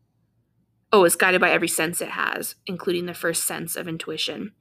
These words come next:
Right now, your sensitivities are turbocharged and you are receiving messages from all distances. Owl Spirit reminds you to be wise and pay attention to what's between the lines,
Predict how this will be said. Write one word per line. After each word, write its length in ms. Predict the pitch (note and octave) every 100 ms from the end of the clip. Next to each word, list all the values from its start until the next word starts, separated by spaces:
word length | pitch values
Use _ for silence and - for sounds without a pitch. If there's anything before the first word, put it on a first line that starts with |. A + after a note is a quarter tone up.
| - - - -
Right 240 | G3+ G#3+
now, 240 | C4+ A#3+ F#3
your 180 | F#3 F#3+
sensitivities 760 | F#3+ F#3+ - G#3 F#3 F3+ F#3 -
are 240 | F3+ F3
turbocharged 960 | - - C#4+ B3 A#3 - F#3 F3 - -
and 100 | G3
you 120 | G#3
are 60 | A#3
receiving 420 | B3 - A3+ A3
messages 460 | E3+ - F#3 F#3
from 160 | - F3
all 160 | - F3
distances. 720 | F3 - F3+ - G2+ - - - - - _ -
Owl 240 | F3 G#3
Spirit 300 | A#3+ C4 B3+
reminds 560 | A#3+ A3 F#3 F3 E3 -
you 340 | F3 E3 E3
to 140 | E3+ F#3+
be 160 | G3
wise 480 | G#3+ G3 F3+ F3 F3+
and 160 | - F3
pay 160 | F3+
attention 440 | F#3+ G3 F3 - E3+
to 80 | E3+
what's 280 | F3 F#3+ -
between 320 | A#3+ G#3 F3
the 100 | E3
lines, 460 | D#3+ D#3 - -